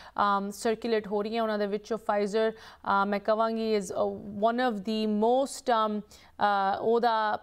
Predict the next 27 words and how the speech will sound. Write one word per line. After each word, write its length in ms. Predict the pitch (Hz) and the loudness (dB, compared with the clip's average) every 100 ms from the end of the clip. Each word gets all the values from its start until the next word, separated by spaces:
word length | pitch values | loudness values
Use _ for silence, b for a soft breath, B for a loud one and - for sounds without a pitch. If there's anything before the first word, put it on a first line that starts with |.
| - | -2
ਪ੍ਰੋਟੈਕਸ਼ਨ 560 | 240 254 254 - 339 | -2 0 -2 0 2
ਰੇਟ 220 | 320 330 320 | 4 2 2
ਵੀ 120 | 330 | 0
ਸਭ 160 | 339 | 0
ਤੋਂ 200 | 330 302 | 0 0
ਹਾਈ 280 | 277 269 285 | 2 0 0
ਹੈਗਾ। 300 | 285 277 302 330 _ B B B - | 0 2 0 -2 _ B B B 0
ਤੇ, 440 | 269 262 254 247 | 2 4 4 4
ਅ, 540 | 226 220 214 208 202 202 | 4 2 2 2 0 -4
ਜਿਸ 480 | 190 190 254 294 - | -6 -2 0 0 -2
ਕੰਟਰੀਜ਼ 540 | 285 254 - 330 320 | 0 0 0 2 2
ਦੇ 80 | 320 | 2
ਵਿੱਚ 220 | 294 285 | 0 -2
Pfizer 400 | 277 247 233 226 | 0 0 2 0
ਦਿੱਤੀ 300 | 208 202 233 | -2 -6 -2
ਜਾ 180 | 214 214 | 0 2
ਰਹੀ 160 | 220 | 2
ਹੈ, 40 | 226 | 0
ਉਹ 160 | 247 | 0
ਦੁਨੀਆ 280 | 254 240 247 | 0 0 0
ਦੇ 80 | 233 | 0
ਸਭ 160 | 233 226 | -2 -4
ਤੋਂ 160 | 220 196 | -2 0
ਰਿਚ 200 | 262 - | 0 -2
ਕੰਟਰੀਜ਼ 440 | 262 247 254 226 | -4 -2 -4 -4
ਹਨ, 100 | 285 | -4
like 180 | 339 | -2